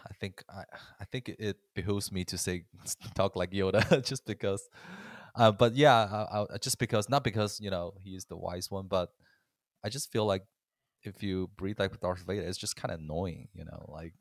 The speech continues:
imagine, like, talking to your parents, you just do that heavy breathing thing, or your loved ones, or your wife.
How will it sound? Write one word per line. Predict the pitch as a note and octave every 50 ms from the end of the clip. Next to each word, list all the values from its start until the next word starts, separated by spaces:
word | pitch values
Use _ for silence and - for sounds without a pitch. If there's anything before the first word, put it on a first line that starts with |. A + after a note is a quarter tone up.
| _ -
imagine, | G2+ F2+ F2+ F2+ G2 G2+ - A#2 G#2+
like, | F#2+ F#2 F2 - _ _
talking | - G2 F#2 G2 F#2+ F#2
to | F#2+
your | E2+
parents, | - - F2+ F2 F2+ F#2 F2+ F#2+ F#2+ F#2 - -
you | - E2+
just | F#2+ F2+ E2 - - - _ _ _ _ _ _ _ _
do | - F2+ E2+
that | F2 F2 E2+ - -
heavy | - F2+ F2 F#2
breathing | E2+ - F#2+ F#2 F#2 F#2 F2+ F#2 F2+ F2+
thing, | - F#2+ F2+ F2+ F2+ F2
or | F#2+ F#2+
your | F2 F2 E2+
loved | E2+ E2+ F2 F2+ - - F#2+
ones, | F2+ F#2+ F#2+ F#2+ F#2+ F#2+ F#2 F#2 F#2+ -
or | - - F2+
your | E2+ E2 E2
wife. | E2+ F2+ F2+ G2+ G2+ F#2+ - - -